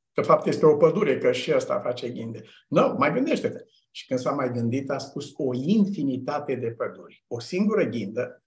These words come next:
are capacitatea să învăluie planeta într-o infinitate de păduri.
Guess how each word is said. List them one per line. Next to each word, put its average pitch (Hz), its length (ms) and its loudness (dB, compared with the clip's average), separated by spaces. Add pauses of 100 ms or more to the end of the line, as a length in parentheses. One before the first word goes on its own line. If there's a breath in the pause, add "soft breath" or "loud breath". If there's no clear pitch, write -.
(180)
are 123 200 -2
capacitatea 131 720 0
să - 160 -4
învăluie 127 520 4
planeta 127 840 0 (180)
într-o 117 300 -4
infinitate 123 760 -4
de 117 160 -4
păduri. 117 580 -6